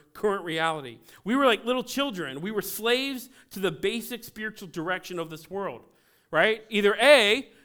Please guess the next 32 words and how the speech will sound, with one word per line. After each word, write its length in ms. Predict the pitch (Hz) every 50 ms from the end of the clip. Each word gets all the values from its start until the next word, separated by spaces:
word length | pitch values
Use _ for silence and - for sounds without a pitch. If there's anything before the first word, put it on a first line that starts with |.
| _ _
freedom 340 | - - 247 247 240 233
comes 240 | 190 - 240 226 220
from 140 | - 214 208
more 180 | 208 220 220 214
options. 260 | 226 240 208 180 202
I'm 100 | 202 214
gonna 180 | 214 208 190
go 320 | 180 175 190 170 160 165 - - _ _ _ 147 - -
do 120 | 180 214
whatever 300 | 220 214 214 208 202 214
I 120 | 196 175
want, 380 | 160 175 202 220 208 196 190 208 - - _ _ _ _ _ -
have 160 | 190 185 180
a 40 | 175
midlife 460 | 185 202 214 202 202 196 190 190 -
crisis, 600 | - 220 208 202 202 190 214 208 202 196 - - - - - _ _
cheat 260 | - - 208 220 208
on 120 | 214 208 196
my 120 | 180 160
wife, 440 | 165 180 190 196 202 202 196 - -
buy 180 | 156 180 208
a 80 | 202 175
car, 400 | - - 202 196 202 208 208 190
do 160 | 147 214 233
something. 560 | 226 233 - 220 233 226 - 147 127 127 165 - - _ _ _ _ _ _ _ _ _ -
Or 420 | 285 330 330 240 185 170 170 196 202
I'm 80 | 202 220
gonna 160 | 233 220 196
bury 380 | 170 151 208 254 277 285 269 247
myself 500 | 233 220 196 190 - 240 220 202 - 214
in 120 | 196 180
religion 680 | 165 160 170 254 302 233 175 170 147 151 185 233 -